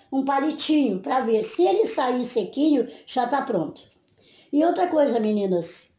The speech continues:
uma xícara e meia sobrou.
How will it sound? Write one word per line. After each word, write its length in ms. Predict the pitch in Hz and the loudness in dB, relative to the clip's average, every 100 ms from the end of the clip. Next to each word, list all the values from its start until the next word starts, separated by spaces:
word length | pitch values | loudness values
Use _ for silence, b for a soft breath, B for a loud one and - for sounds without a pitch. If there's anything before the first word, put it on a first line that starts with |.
| _ b b b b b _ | _ b b b b b _
uma 320 | 277 302 339 | 2 4 4
xícara 400 | - 359 370 311 | 0 0 0 0
e 60 | 262 | 2
meia 600 | 240 285 302 220 190 - - - | 4 4 4 2 0 -8 -18 -12
sobrou. 920 | - 277 311 294 247 208 185 - | -2 2 2 2 4 2 0 -12